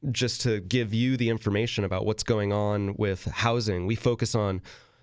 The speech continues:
number of sales, median home price, uh, the s-, the list price versus sales price percentage to see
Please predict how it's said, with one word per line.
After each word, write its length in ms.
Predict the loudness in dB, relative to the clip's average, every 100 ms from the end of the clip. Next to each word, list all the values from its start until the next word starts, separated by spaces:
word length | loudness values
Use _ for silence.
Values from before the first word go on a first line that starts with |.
| -6 0
number 380 | 2 2 0
of 100 | 0
sales, 760 | 0 2 2 2 0 0 -4 -6 -2
median 500 | 0 2 0 0 0
home 340 | 2 2 0
price, 680 | 0 0 2 0 -2 -4 -8 -10 -20 _ 0
uh, 380 | 2 2 0 -2
the 100 | -2
s-, 320 | 0 -2 -6 -2
the 140 | 0
list 380 | 2 0 0 0
price 560 | 2 2 0 -2 -4 -6 -14 _ _ -18
versus 640 | -8 -2 2 2 2 -2
sales 400 | 2 2 2 -2
price 340 | 0 0 0 -2
percentage 640 | -2 0 2 2 0 -2
to 60 | -4
see 520 | 0 0 0 0